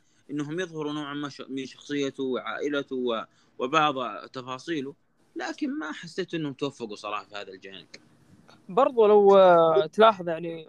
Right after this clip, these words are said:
Speaker 2: المسلسل تحسه كان ثقيل يعني. أنا مو شايف إن فكرة كابتن أمريكا قادم ومدري إيش تستاهل ست حلقات. يا أخي، إحنا عارفين من نهاية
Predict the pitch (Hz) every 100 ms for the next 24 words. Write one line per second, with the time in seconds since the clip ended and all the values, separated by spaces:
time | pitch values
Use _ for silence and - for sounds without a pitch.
0 | - - 180 233 233 190 165 233 233 185
1 | 208 220 185 170 208 165 147 131 _ _
2 | _ - 185 240 226 247 208 180 175 226
3 | - 185 - 202 - 185 202 214 - 180
4 | 208 214 196 190 180 185 220 196 - 226
5 | 196 160 196 - 175 - 165 _ _ _
6 | _ _ 202 208 240 285 202 233 269 220
7 | 220 233 208